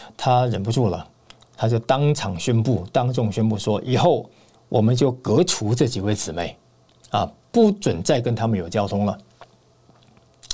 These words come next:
于是他们这几位姊妹被革除了，啊。可是这几位姊妹知道啊，这几位姊妹，她们晓得这位律师啊，这个牧师啊，其实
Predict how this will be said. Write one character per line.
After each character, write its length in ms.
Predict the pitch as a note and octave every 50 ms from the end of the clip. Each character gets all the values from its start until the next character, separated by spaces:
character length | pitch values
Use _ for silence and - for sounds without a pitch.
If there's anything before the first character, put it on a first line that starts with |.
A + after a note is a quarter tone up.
| - - - - - - - _ _
于 100 | D3 F#3
是 120 | F#3 B3+
他 180 | A3 - - F#3+
们 100 | E3+ D3
这 80 | D3+ C#3+
几 120 | B2+ B2
位 100 | A#2 A#2+
姊 160 | A#2 - F#2+
妹 100 | G2+ G#2+
被 120 | G#2+ A2+ G#2+
革 180 | - - -
除 220 | - - - F2+ E2+
了， 120 | - D#2 - - - - _ _ _ _
啊。 220 | - G2 F2 - _ _ _ _ _ _ - - - _ _ _ _ _ _ _ _ _
可 140 | _ - G#3+
是 140 | G3+ B3 D4
这 80 | C#4 D4+
几 140 | G#3+ F#3+
位 100 | G3+ A3
姊 100 | G#3+ G#3+
妹 120 | B2+ C#3 D3+
知 160 | - - E3+
道 180 | - E3+ D3 -
啊， 340 | - A#2+ E2+ F2 - A2 - - _
这 100 | - F3
几 100 | B2+ A#2+
位 120 | C#3 D3+
姊 200 | D3+ - - A2+
妹， 160 | A2 A2+ G#2 A2+
她 160 | - - G#3+
们 120 | C4 C#4 A#3+
晓 360 | A3 - - - A#2 G2 F2
得 120 | - A#2+
这 140 | D#3 D#3+ G3
位 160 | F#3 F3+ E3
律 180 | E3 F3 E3+ C#3+
师 280 | A#2+ - - - C3+ B2
啊， 200 | A2 - - B2
这 120 | B2 F#3+
个 40 | F3+
牧 220 | G3 G#3+ G3+ E3+
师 220 | C#3+ - - - D3+
啊， 200 | C3+ A2 - - - - - - - - - _ _ _ _ _ - _ _ _
其 280 | - - - - G3+ C4+
实 400 | C4 - - C#3+ C#3 D#3+ F3+ -